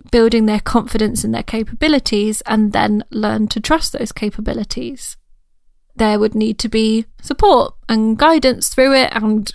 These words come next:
connections in it, and it would need to be really, really manageable and not overwhelming. I worked hard on defining who the customer was for this offering.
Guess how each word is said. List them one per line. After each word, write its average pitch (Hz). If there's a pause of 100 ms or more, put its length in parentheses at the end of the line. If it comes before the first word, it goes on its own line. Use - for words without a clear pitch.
(100)
connections 269
in 254
it, 247 (440)
and 226
it 226
would 214
need 226
to -
be 220 (100)
really, 262
really 254
manageable 220
and 220
not 226 (200)
overwhelming. 220 (1000)
I 247
worked 269
hard 247 (140)
on 220 (480)
defining 254
who 247
the 220
customer 208
was 196
for -
this 202
offering. 262